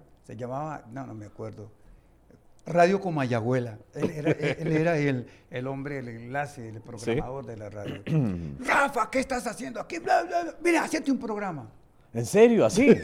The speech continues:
Speaker 3: sea,
Speaker 1: Sí.
Speaker 3: venía haciendo
Speaker 1: Y me
Speaker 3: un programa
Speaker 1: senté
Speaker 3: ya.
Speaker 1: a hacer un programa y todo el mundo comenzó a llamarme que, que, que, que, que ese tico loco que estaba ahí. Y, y hice un programa y, y tan es así que cada vez que yo llegaba me sentaba dos horas o tres horas en esa radio para hacer un programa. Increíble, ¿eh?
Speaker 2: Qué lindo.
Speaker 3: Sí.
Speaker 1: ¿Y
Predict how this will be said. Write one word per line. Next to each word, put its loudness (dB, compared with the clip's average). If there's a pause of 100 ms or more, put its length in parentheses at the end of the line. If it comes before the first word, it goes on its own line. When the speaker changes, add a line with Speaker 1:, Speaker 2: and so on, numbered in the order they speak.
Speaker 3:
sea, 8
Speaker 1:
Sí. 6
Speaker 3:
venía 4
haciendo 2
Speaker 1:
Y 6
me 8
Speaker 3:
un 8
programa 10
Speaker 1:
senté 4
Speaker 3:
ya. 8
Speaker 1:
a 6
hacer 4
un 0
programa 0
y -2
todo 0
el 2
mundo -2
comenzó -4
a 2
llamarme -4
que, -10
que, -6
que, -12
que, -12
que -6
ese -4
tico -6
loco 0
que -6
estaba -4
ahí. -4 (360)
Y, -4 (180)
y -6
hice 0
un -4
programa -4
y, -10 (240)
y -10
tan 0
es -2
así -4
que -4
cada 0
vez -4
que -10
yo -4
llegaba -6
me -8
sentaba -8
dos -12
horas -10
o -14
tres -14
horas -12
en -12
esa -10
radio -12
para -12
hacer -14
un -16
programa. -16 (960)
Increíble, -4
¿eh? -10 (260)
Speaker 2:
Qué -4
lindo. -2
Speaker 3:
Sí. 0
Speaker 1:
¿Y 0